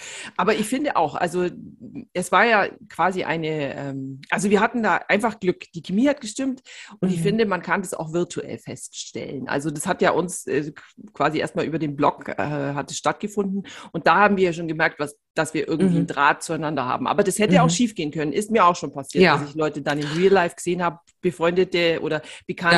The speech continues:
Speaker 2: Ja, ja.
Speaker 1: Bloggerinnen, wo das dann gar nicht so gut funktioniert hat.
Speaker 2: Mhm.
Speaker 1: Aber was, also es war ja auch der Kommentar, den wir erst kürzlich da unter dem Podcast bekommen haben, dass, äh,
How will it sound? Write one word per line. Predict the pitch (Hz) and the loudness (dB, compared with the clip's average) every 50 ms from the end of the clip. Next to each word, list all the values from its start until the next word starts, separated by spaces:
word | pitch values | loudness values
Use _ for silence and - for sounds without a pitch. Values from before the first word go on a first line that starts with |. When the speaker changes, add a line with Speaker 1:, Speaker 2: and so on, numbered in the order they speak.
| 147 | 6
Speaker 2:
Ja, | 143 139 | 6 6
ja. | 131 147 | 4 2
Speaker 1:
Bloggerinnen, | 143 139 156 165 185 196 196 185 175 180 180 180 175 180 - - - - - _ - | 2 2 2 2 2 2 0 0 0 -2 -2 -4 -6 -6 -8 -12 -20 -20 -10 _ 4
wo | 175 180 | 4 4
das | 175 - | 4 4
dann | - 165 170 151 | 2 0 2 4
gar | 160 156 170 | 6 6 6
nicht | 196 190 - | 6 2 0
so | - 156 | -4 -6
gut | 135 151 143 | -8 -8 -8
funktioniert | - - 151 143 - - 139 131 123 127 - - | -6 -4 -6 -4 -4 -4 -4 -4 -6 -8 -12 -16
hat. | - - _ - | -20 -20 _ -4
Speaker 2:
Mhm. | 170 175 175 165 156 151 156 160 - - - - - | 0 2 2 4 4 2 0 0 -4 -8 -14 -6 -2
Speaker 1:
Aber | 180 170 180 190 190 190 - - - _ - - - - _ _ _ _ _ _ _ _ _ _ _ | 0 4 6 4 4 4 0 -8 -20 _ -20 -20 -20 -20 _ _ _ _ _ _ _ _ _ _ _
was, | 175 - 196 190 185 - - - - _ _ _ _ _ _ - | -2 2 4 4 4 2 -2 -10 -12 _ _ _ _ _ _ -2
also | 185 190 208 190 190 170 - _ _ _ _ - _ _ _ _ _ - | 0 2 2 2 2 0 -2 _ _ _ _ -20 _ _ _ _ _ 2
es | 190 196 - | 2 4 6
war | 208 202 226 | 8 8 8
ja | 226 - | 8 8
auch | - 220 | 6 6
der | 208 214 196 | 6 6 4
Kommentar, | 202 196 196 196 190 - - - 170 214 262 285 | 4 2 0 0 -2 -4 -6 -4 -2 -2 0 0
den | 311 254 226 190 | 0 0 2 4
wir | 208 202 | 4 4
erst | 185 - - - - | 4 2 0 -2 -2
kürzlich | - 226 233 - 208 208 | -4 -4 -4 -4 -6 -2
da | - 175 165 - | 0 0 2 2
unter | - 117 160 175 190 | 0 0 -2 -2 -2
dem | 160 180 165 | -2 -2 -2
Podcast | - - 214 214 - 196 185 165 - - | -2 -4 -6 -6 -4 -4 -6 -4 -6 -8
bekommen | 160 - 139 165 196 226 240 247 | -8 -6 -4 -2 0 0 0 0
haben, | 240 240 226 214 | -2 -2 -2 -2
dass, | 208 185 185 - - - - | -2 -2 -4 -4 -8 -12 -10
äh, | - - 165 170 170 170 165 170 170 170 170 165 | -6 -4 -4 -2 -2 -2 -2 -2 0 0 -2 -2